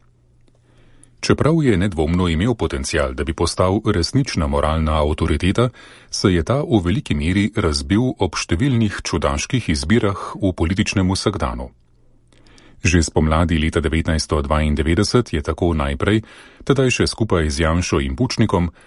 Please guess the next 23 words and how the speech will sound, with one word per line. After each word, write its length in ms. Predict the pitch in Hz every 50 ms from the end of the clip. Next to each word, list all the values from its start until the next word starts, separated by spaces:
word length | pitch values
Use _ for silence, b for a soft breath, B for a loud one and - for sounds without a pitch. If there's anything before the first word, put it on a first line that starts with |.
| b b b b
ploskal 560 | - 87 76 69 69 - - - - 110 117 117
zamenjavi 720 | 104 - 95 85 80 76 73 71 76 80 80 87 85 85 - 90
Lojzeta 480 | 82 80 92 87 80 98 80 90 80
Peterleta 560 | 101 - - 87 - 101 113 110 - - 62 60 62 - - _
z 160 | - - 85
izbrancem 640 | 80 73 73 73 78 73 76 78 78 - 120 120 123
nosilcev 640 | 113 107 92 85 80 - 120 131 135 123 - 123 107
oblasti 640 | 104 117 110 92 71 78 - - - - 107 104 -
v 160 | - 98 92
celotnem 560 | - - 82 67 69 78 - - 98 92 92
povojnem 480 | - 92 - 71 69 67 65 73 76 76
obdobju, 480 | 71 - 113 107 90 76 71 67 69 B B B B B B B B
Drnovškom, 720 | - 95 87 92 98 101 101 101 - - 82 65 62 62 - - _ _ _ B B B B B B B B B
in 120 | 104 101
se 200 | - - 92 98
ob 240 | - 101 85 - -
ključnih 640 | 127 151 - - - 76 65 - - - - - - _ _ - -
in 240 | 90 78 76 76
v 120 | - 85 87 -
tem 160 | 95 90 82
smislu 480 | - - 80 76 71 - - 71 64
premalo 420 | 64 - 69 69 67 67 69 76 87 101
upoštevanih 640 | - - - - 110 104 101 104 101 107 110 -